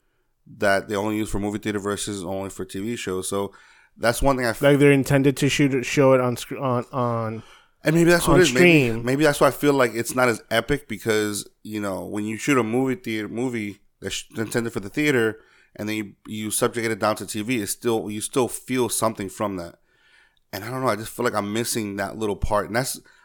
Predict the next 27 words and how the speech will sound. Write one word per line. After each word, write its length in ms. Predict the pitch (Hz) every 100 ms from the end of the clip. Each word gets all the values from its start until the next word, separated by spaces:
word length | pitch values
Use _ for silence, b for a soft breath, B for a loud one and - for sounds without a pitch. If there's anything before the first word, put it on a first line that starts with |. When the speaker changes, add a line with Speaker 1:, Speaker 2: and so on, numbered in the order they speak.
| b
Speaker 1:
I'm 120 | 139 151
okay 180 | 160
with 80 | 147
watching 280 | 135 135 131
movies 180 | 127 123
from 120 | 107
home, 340 | 101 117 127
and 80 | 120
I'm 140 | 113 113
okay 220 | - 117
with 160 | 110
if 100 | 104
they 80 | 107
start 240 | 101 113 107
moving, 360 | 110 107 107
Netflix 500 | 104 104 107 - 110
and 80 | 113
these 80 | 107
people 240 | 120 110
start 240 | - 104 101
doing 240 | 107 98
big 240 | 98 98 - _
quality 380 | - - 101 95
movies 200 | 101 110
like 160 | 113 113
that. 120 | 131
Speaker 2:
Yeah. 200 | 120 104